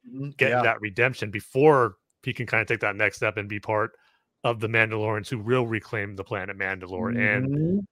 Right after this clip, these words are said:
Speaker 2: come back to power. So my whole frame of thinking <laughs> as far as the,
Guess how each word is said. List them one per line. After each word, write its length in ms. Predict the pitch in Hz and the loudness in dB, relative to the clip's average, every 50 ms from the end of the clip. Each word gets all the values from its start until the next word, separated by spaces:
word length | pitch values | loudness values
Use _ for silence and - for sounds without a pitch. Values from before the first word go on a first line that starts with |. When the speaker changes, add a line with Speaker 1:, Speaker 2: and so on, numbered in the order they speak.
| _ _ | _ _
Speaker 2:
come 160 | - 117 110 | -2 -2 0
back 220 | 101 104 95 90 - | 0 0 0 0 -4
to 60 | - | -8
power. 380 | 92 - 104 92 92 90 92 95 | -6 -4 -4 -4 -2 -4 -6 -8
So 320 | - - 110 110 107 104 - - - - - _ _ _ | -4 -2 0 0 0 -2 -4 -10 -20 -20 -20 _ _ _
my 160 | - 120 156 180 | -4 -2 0 2
whole 300 | 196 202 170 160 131 - _ _ _ _ | 2 4 2 2 0 -4 _ _ _ _
frame 200 | - 143 139 139 | 4 4 4 4
of 100 | 123 - | 4 4
thinking 280 | 160 156 117 135 - | 2 2 4 2 4
<laughs> 60 | - | 6
as 140 | 185 165 - | 6 6 6
far 200 | - 139 131 131 | 6 6 6 6
as 140 | 131 113 104 | 4 2 0
the, 260 | - 131 123 127 135 | 2 2 2 2 2